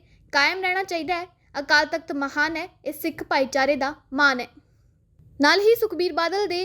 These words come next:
ਇਲਜ਼ਾਮਾਂ ਦਾ ਜਵਾਬ ਦਿੰਦੇ ਹੋਏ ਅਸ਼ਵਨੀ ਸ਼ਰਮਾ ਨੇ ਕਿਹਾ ਕਿ ਸੁਖਬੀਰ ਬਾਦਲ ਨੂੰ ਦੋਸ਼ ਲਗਾਉਣ ਦੀ ਬਜਾਏ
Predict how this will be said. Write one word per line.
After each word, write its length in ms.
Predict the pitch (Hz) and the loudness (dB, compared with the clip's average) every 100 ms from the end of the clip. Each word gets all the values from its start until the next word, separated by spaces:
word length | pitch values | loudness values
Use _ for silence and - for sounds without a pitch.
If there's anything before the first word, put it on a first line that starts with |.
| 381 - | -8 -4
ਇਲਜ਼ਾਮਾਂ 480 | 285 277 285 330 | -2 2 2 2
ਦਾ 80 | 381 | 0
ਜਵਾਬ 340 | 320 285 269 247 | 0 0 0 0
ਦਿੰਦੇ 260 | 285 311 | -2 -2
ਹੋਏ 200 | 320 370 | -2 -2
ਅਸ਼ਵਨੀ 380 | 311 269 285 311 | -2 -4 -2 -4
ਸ਼ਰਮਾ 320 | 320 247 262 | -4 -4 -2
ਨੇ 120 | 269 | -2
ਕਿਹਾ 300 | 285 330 285 - - - - | -2 0 0 -2 -8 -10 -2
ਕਿ 80 | |
ਸੁਖਬੀਰ 360 | 392 392 349 403 | 0 2 2 2
ਬਾਦਲ 380 | 370 349 403 403 | 2 0 -2 -4
ਨੂੰ 240 | 403 427 | -4 -2
ਦੋਸ਼ 320 | 277 277 294 349 | 0 0 -2 -4
ਲਗਾਉਣ 380 | 294 269 277 | -2 -2 -2
ਦੀ 80 | 285 | -2
ਬਜਾਏ 380 | 262 254 254 277 | -4 -2 0 -2